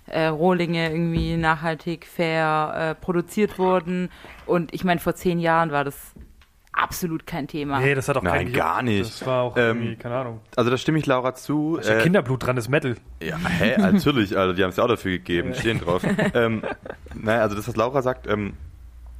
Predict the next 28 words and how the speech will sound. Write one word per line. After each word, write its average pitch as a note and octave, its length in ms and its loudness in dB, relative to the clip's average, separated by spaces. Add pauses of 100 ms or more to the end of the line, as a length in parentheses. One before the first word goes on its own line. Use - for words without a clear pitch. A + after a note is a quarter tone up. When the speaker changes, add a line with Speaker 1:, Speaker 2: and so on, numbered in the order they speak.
(340)
Speaker 3:
äh, F#2+ 300 -2
ich - 160 -10
fand A2 160 -2
da, A2 60 2
Laura G#2+ 280 0
hat - 180 -4
mir G2+ 100 -6
da G2 160 2
ein F#2 120 -8
sehr G2 220 0
gutes F#2 240 -12
Beispiel G#2+ 360 -2
vorgelebt. A2 720 -4
Ich - 280 -8
hab G2 100 0
jetzt - 140 -12
grad - 180 -6
mit G#2 60 -4
meinem G2+ 100 -6
Kopf - 200 -10
kurz - 140 -10
überlegt. G2 360 -2 (1080)
Ich - 180 -8
glaub, C3+ 220 2
ich C3+ 100 -4
hab C3+ 140 -4
dieses C3+ 320 -4
Jahr B2+ 340 0